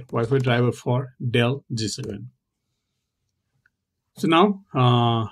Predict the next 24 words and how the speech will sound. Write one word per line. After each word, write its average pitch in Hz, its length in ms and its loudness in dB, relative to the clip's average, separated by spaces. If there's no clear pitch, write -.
or 139 160 2
you 151 80 4
can 143 200 2
mention 135 280 0
Wi-Fi 131 600 2
and 127 380 0
B 120 280 2
L 117 180 0
U 113 300 -2
E 120 380 -2
T 120 180 -2
O 113 160 0
O 107 320 0
T 107 160 -6
H 101 120 -4
Bluetooth. 107 280 -6
If 131 140 -6
you 147 80 2
need 139 200 2
for 127 160 -2
both 120 260 2
Wi-Fi 120 380 -2
and 107 200 -2
Bluetooth, 104 360 0